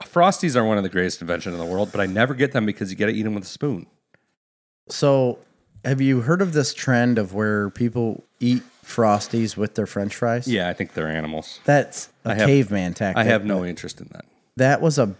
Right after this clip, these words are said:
Speaker 2: that's a big thing.
Speaker 1: It's a big thing. It will draw a lot of criticism that we're giving it criticism, but
Speaker 2: Well, maybe it, maybe it will, but I just, I don't know why you would do that.
Speaker 1: No, I agree.
Speaker 2: Their Frosties, I saw a recipe for, like, a homemade Frosty,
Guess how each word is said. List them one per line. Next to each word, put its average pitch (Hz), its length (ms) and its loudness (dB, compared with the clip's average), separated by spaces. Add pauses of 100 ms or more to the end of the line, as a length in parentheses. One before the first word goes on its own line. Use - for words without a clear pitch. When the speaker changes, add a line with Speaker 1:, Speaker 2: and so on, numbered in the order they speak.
Speaker 2:
that's 156 220 2
a 135 60 4
big 104 300 -2
thing. 165 300 2
Speaker 1:
It's - 100 -14
a 104 60 -2
big 110 200 -2
thing. 85 140 -4
It 87 60 -4
will 95 120 0
draw 92 200 2
a - 40 4
lot 92 140 0
of 90 60 -8
criticism 95 560 -6
that 87 120 -2
we're 90 120 -4
giving 85 280 -4
it 87 260 -6
criticism, 95 640 -10
but 87 180 -16 (340)
Speaker 2:
Well, 80 200 -2
maybe 95 280 -2
it, 101 80 -6 (120)
maybe 104 280 2
it 120 80 4
will, 160 220 6
but 92 160 -2
I 92 120 0
just, - 360 -6 (120)
I 117 100 -6
don't 131 140 0
know 85 80 -6
why 80 160 -8
you 80 120 -10
would 82 140 -12
do 127 160 2
that. - 180 -10 (460)
Speaker 1:
No, - 220 -14 (160)
I 98 80 -8
agree. 87 220 -12 (220)
Speaker 2:
Their 120 140 2
Frosties, 123 580 0
I 98 60 0
saw 107 280 2
a 92 60 0
recipe 101 440 -2
for, 85 500 -8
like, 95 160 -4
a 90 100 -6
homemade 104 540 0
Frosty, 104 600 -2